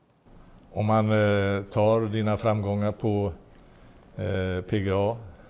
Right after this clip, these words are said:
eh, Ryder Cup och dina andra placeringar i The Open, vilken del lever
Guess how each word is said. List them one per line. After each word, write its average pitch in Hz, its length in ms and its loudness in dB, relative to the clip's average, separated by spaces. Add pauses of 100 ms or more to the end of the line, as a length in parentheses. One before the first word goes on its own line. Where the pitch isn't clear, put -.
(840)
eh, 95 600 -6
Ryder 101 260 0
Cup - 500 0 (720)
och 113 100 -4
dina 104 300 0
andra 104 240 0
placeringar 101 600 -2
i 101 180 -2
The 104 160 0
Open, 113 420 -6 (680)
vilken 110 460 -2
del 104 320 -2 (1800)
lever 107 440 0